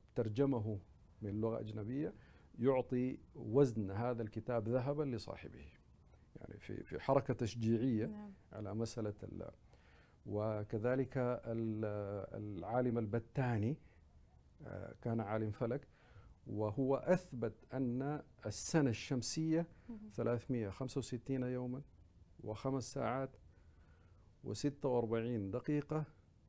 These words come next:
Speaker 1: واثنين وثلاثين ثانية. جاءت الدراسات الحديثة لتقول أن الفرق بين ما قاسه البتاني وبين القياسات الحديثة فقط دقيقتان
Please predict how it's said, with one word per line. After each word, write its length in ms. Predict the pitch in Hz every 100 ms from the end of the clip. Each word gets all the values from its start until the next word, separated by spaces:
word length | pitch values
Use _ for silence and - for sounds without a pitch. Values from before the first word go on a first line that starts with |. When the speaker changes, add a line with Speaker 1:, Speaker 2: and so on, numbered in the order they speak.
| -
Speaker 1:
واثنين 360 | 110 113 135 131
وثلاثين 560 | 123 120 113 123 120 110 -
ثانية. 380 | 87 78 - - - - - - - - -
جاءت 400 | 113 160 156 160
الدراسات 560 | 151 135 131 139 165 165
الحديثة 640 | 139 147 156 175 - 185 - - - - -
لتقول 540 | 120 117 120 131 147 -
أن 240 | 131 120
الفرق 640 | 117 113 - 170 156 - - - - - -
بين 460 | 104 139 131 127 131 - - -
ما 220 | 113 117
قاسه 580 | 117 143 143 139 113 104 -
البتاني 680 | 107 107 - 120 98 - -
وبين 320 | 82 98 127 147
القياسات 540 | 143 135 139 165 160
الحديثة 500 | 147 139 143 151 143
فقط 300 | - 143 139
دقيقتان 760 | 127 120 117 107 113 127 131